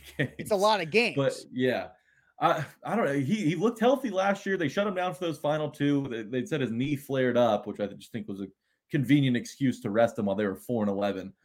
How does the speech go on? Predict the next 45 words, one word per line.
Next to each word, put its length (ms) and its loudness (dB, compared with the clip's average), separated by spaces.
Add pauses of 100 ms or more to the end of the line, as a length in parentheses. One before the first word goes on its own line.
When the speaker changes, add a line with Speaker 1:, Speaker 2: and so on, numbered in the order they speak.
(260)
Speaker 1:
But 240 2 (680)
I, 220 4 (100)
I, 240 4 (840)
I 140 4
think 220 2
that 100 0
D-Hop 400 8
is 80 2
gonna 160 4
do 140 4
everything 400 2
in 80 -2
his 80 -4
power 360 2
to 120 -6
be 120 2
out 220 4
there. 140 4
I 80 4
think 160 -6
he's 160 -8
gonna 100 -4
do 160 -2
everything 240 -2
in 60 -4
his 80 -10
power 260 2
to 80 -6
practice 560 -2
all 140 2
the 100 -4
time. 480 -4
It's 260 -8
gonna 140 -6
be 120 2
a 20 4
different 380 0
experience 500 -2
than 100 -4
what 80 -2
the 80 -4
Titans 340 -2
fans 240 -4
went 200 -8
through 280 -2